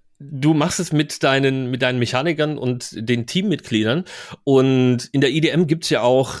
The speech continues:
am Sonntag den Pitwalk und man hat sehr, sehr viele Möglichkeiten, mit den Fans zu interagieren, beziehungsweise die Fans auch direkt mit den Fahrern und, und den Teammitgliedern.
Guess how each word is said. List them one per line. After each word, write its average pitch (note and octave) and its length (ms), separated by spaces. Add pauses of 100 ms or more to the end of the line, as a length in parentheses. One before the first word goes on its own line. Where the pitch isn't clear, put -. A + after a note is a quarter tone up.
am B2+ 400
Sonntag A#2+ 640
den B2+ 240
Pitwalk B2+ 480
und A#2+ 100
man A2+ 160
hat A#2+ 140
sehr, A2 320
sehr C3 180
viele B2 220
Möglichkeiten, A2+ 840
mit G#2 260
den G#2+ 180
Fans C3 340
zu - 120
interagieren, A#2+ 560
beziehungsweise G#2+ 440
die G#2 120
Fans B2 520
auch A2 180
direkt A#2+ 440
mit A2 160
den G#2+ 100
Fahrern A#2+ 400
und, G#2+ 220
und G#2 140
den F#2 100
Teammitgliedern. B2 680